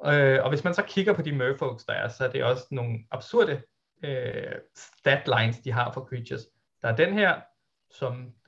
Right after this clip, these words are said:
det meste af tiden er en to to for en mana. Der er den her, som har en ekstra ability, hvor at... Øh, øh,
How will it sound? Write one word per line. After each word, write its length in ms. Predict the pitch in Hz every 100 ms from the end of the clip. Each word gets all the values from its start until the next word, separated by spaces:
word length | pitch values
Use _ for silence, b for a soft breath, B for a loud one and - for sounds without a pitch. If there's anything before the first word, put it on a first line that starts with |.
| _ -
det 100 | 165
meste 380 | 202 233 - 180
af 60 |
tiden 240 | - 190 160
er 40 |
en 100 | 135
to 200 | 190 175
to 200 | 175 147
for 100 | 151
en 160 | 160 156
mana. 260 | 151 185 - _ _ _ _ _ _
Der 60 |
er 100 | 110
den 200 | 113 170
her, 240 | 180 175 - - _ _ _ _
som 460 | - - 123 123 117
har 320 | - 127 123
en 120 | 120
ekstra 280 | 139 - -
ability, 520 | 139 147 170 220 135 139 - _ _ _ -
hvor 340 | 139 131 -
at... 360 | 135 123 - 135
Øh, 400 | 123 120 117 117 - _ _ _ _ _ _ _ _ -
øh, 520 | 139 120 120 113 113